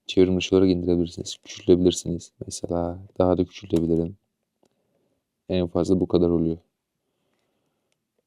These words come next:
Şu dikdörtgen içindeki tüm alanları indirebiliyorsunuz. Aşağıda yazıyor bakın, beş yüz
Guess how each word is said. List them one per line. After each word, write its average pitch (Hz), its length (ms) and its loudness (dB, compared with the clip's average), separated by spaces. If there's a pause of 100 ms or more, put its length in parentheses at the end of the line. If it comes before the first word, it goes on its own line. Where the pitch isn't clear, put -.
(220)
Şu - 440 0 (1160)
dikdörtgen 98 460 0
içindeki 92 480 0
tüm 101 180 0
alanları 90 560 0
indirebiliyorsunuz. 87 960 0
Aşağıda 90 440 0
yazıyor 87 340 4
bakın, 82 340 -6
beş 90 240 4
yüz 90 260 -2